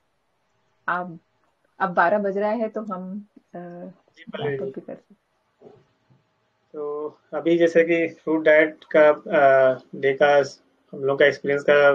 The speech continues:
Speaker 2: अ, चल रहा है, तो मैंने भी अभी full fruit diet तो नहीं कर पाया क्योंकि कुछ, अ, family में रहता है कि नहीं पूरी हो पाती है।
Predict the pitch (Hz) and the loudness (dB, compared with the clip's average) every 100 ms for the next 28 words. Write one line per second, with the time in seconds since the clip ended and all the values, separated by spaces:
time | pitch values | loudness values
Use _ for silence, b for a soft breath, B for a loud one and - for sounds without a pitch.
0 | 135 180 139 - - - - 139 143 135 | 0 -4 -4 -6 -14 -10 0 2 4 4
1 | 143 185 _ _ _ _ - 143 147 165 | 2 -2 _ _ _ _ -8 0 4 4
2 | 170 175 170 175 180 _ _ 180 196 190 | 6 6 8 4 2 _ _ 4 4 4
3 | 185 185 - 175 175 175 170 170 170 - | 2 0 2 4 4 2 0 2 2 2
4 | 135 143 156 147 143 139 135 - - 156 | 4 2 -2 -10 -10 -12 -12 -18 -12 -6
5 | 139 135 - 139 139 147 147 143 135 135 | -6 -6 -8 -10 -8 -12 -8 -6 -6 -8
6 | 160 135 135 143 139 135 135 131 139 147 | -4 -4 0 2 2 2 -4 -4 -6 -6
7 | 139 135 135 - - 127 160 | -6 -6 -6 -8 -8 -8 -8